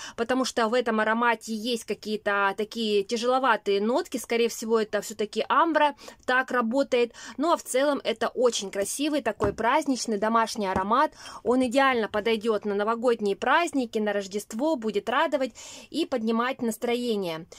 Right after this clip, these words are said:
Далее продолжаем также с компанией Oriflame. И для меня было открытие две тысячи двадцатого года. Это аромат, а, Маскарад.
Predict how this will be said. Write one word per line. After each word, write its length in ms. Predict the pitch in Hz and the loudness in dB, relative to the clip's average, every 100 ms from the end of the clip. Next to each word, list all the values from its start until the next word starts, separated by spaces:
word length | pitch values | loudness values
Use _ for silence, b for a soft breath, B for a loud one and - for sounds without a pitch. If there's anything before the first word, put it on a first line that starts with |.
| B B | B B
Далее 340 | 208 302 294 | 0 2 0
продолжаем 540 | 240 233 233 240 254 226 | -2 -2 -2 -2 -2 0
также 320 | 240 247 220 | 0 -2 -4
с 80 | - | -6
компанией 540 | 226 208 247 247 208 | -6 0 0 2 0
Oriflame. 600 | 196 - 240 294 339 320 - | -2 -2 0 2 2 -2 -4
И 560 | 233 247 247 240 226 220 B B 233 | -8 -4 0 2 4 2 B B -10
для 180 | 196 262 | -4 0
меня 280 | 277 285 233 | 2 2 2
было 240 | 233 220 | 4 4
открытие 1000 | 220 226 - 285 262 233 214 202 190 180 B B | 2 -2 -2 -2 0 0 2 2 0 -6 B B
две 200 | 202 262 | -4 -2
тысячи 320 | 262 285 - | 0 -2 -2
двадцатого 640 | 214 226 - 247 233 202 208 | -2 -2 0 -2 -2 -2 -2
года. 380 | 196 277 320 294 | 0 0 2 0
Это 460 | - 233 233 214 | 0 0 2 2
аромат, 560 | 220 233 233 233 208 - 208 | 2 2 4 4 4 0 -2
а, 420 | 196 190 190 190 | 0 2 2 0
Маскарад. 800 | 202 208 - 202 202 254 330 | -2 -4 -2 0 4 4 4